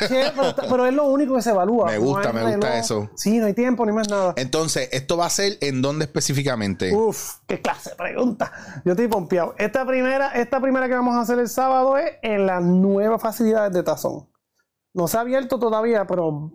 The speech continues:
Speaker 1: va a estar completamente espacioso para eso, que va a aguantar más de cien personas ahí en esa área. ¿Cómo?
Speaker 2: Ok, so,
Speaker 1: Sí.
Speaker 2: so literalmente la gente que se vaya a inscribir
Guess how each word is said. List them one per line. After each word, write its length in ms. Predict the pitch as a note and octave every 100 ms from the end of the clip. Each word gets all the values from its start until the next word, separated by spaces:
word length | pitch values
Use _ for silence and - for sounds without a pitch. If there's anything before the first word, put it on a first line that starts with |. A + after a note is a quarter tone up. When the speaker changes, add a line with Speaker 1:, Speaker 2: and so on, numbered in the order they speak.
| - _ E3
Speaker 1:
va 180 | D#3+
a 40 | F3
estar 200 | - G3+
completamente 580 | G#3+ G3 G3 G3+ G#3 G#3+
espacioso 480 | G#3+ G3+ A#3 A3
para 240 | F#3 D#3+ D#3
eso, 140 | E3
que 80 | E3
va 140 | D3+
a 20 | C#3+
aguantar 380 | D3+ F3+ F3+
más 160 | G3 D#3
de 80 | E3
cien 180 | F#3+ F3+
personas 400 | E3+ D3+ F3 D#3
ahí 80 |
en 100 | E3
esa 240 | D#3+ D#3+ D#3
área. 180 | E3 D#3
¿Cómo? 220 | F#3 F#3
Speaker 2:
Ok, 100 | A2+ A2+ G2+ G2+ C3+
so, 400 | - B2+ B2+ B2+
Speaker 1:
Sí. 60 | D3
Speaker 2:
so 140 | C3+
literalmente 760 | B2+ A#2+ B2 C#3+ D3+ E3+ F3 E3+
la 120 | C3
gente 260 | A#2+ A#2 D3
que 60 |
se 80 | D3
vaya 180 | C#3 C3+
a 40 |
inscribir 680 | C#3 C#3 C3 A#2+ D3 F#3+ A3